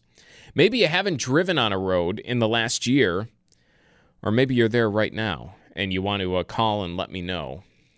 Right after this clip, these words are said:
what's happening where you are and what maybe the worst roads or the worst times are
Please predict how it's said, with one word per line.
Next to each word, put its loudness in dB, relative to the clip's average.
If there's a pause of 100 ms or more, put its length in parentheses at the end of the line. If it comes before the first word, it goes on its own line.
(120)
what's -6
happening -4 (100)
where 0
you 2
are 0
and -6
what -10
maybe -4
the -4
worst -4
roads 0
or -2
the -4
worst -4
times -4
are 0